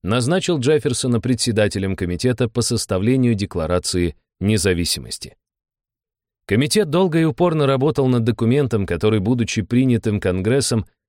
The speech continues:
должен был означать, что каждый человек, подписавший его, подпишет себе смертный приговор, если колонии проиграют в борьбе с Великобританией, которая обязательно должна была последовать.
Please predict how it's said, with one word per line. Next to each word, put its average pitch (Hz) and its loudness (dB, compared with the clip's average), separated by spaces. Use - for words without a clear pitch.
должен 143 0
был 135 2
означать, 113 0
что 82 -6
каждый 135 0
человек, 117 0
подписавший 110 0
его, 104 0
подпишет 135 -2
себе 113 -2
смертный 113 0
приговор, 104 0
если 95 -2
колонии 104 0
проиграют 98 0
в 80 -10
борьбе 95 -2
с - -6
Великобританией, 95 -2
которая 151 2
обязательно 127 0
должна 92 0
была 82 -2
последовать. 71 -10